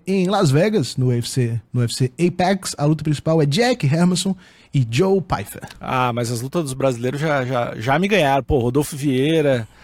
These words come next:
Speaker 2: o Robocop, eu sempre vou querer ver.
Speaker 1: Uhum.
Speaker 2: A, a Bruna, a Bruna, a última luta, se eu não me engano, ela fez uma luta meio que de recuperação, assim, ganhou mais,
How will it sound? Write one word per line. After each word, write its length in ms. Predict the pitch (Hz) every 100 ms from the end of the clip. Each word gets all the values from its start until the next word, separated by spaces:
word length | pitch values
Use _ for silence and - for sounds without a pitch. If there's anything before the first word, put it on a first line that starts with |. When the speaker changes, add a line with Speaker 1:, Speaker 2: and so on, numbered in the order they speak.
| - 131
Speaker 2:
o 60 |
Robocop, 680 | 117 170 160 131 147 180 -
eu 80 | 151
sempre 340 | - 180 190
vou 100 | 143
querer 220 | 139 139 120
ver. 580 | 113 120 143 143 127 - -
Speaker 1:
Uhum. 460 | 139 143 120 139 165
Speaker 2:
A, 440 | 151 151 139 135
a 40 | 139
Bruna, 540 | 127 160 185 160 135 -
a 160 | 135
Bruna, 260 | 127 156 165
a 20 |
última 300 | 160 - 151
luta, 240 | 151 170
se 100 | 147
eu 40 | 160
não 60 | 151
me 40 |
engano, 200 | 143 156
ela 120 | 151
fez 220 | - 151
uma 100 | 147
luta 160 | 143 151
meio 160 | 147 143
que 300 | 151 131 113 - - -
de 120 | 123
recuperação, 840 | 131 165 - 170 151 123 - 160 151
assim, 260 | 123 147 135
ganhou 680 | 131 131 135 139 123 107 - _ - - _ -
mais, 520 | 117 127 123 -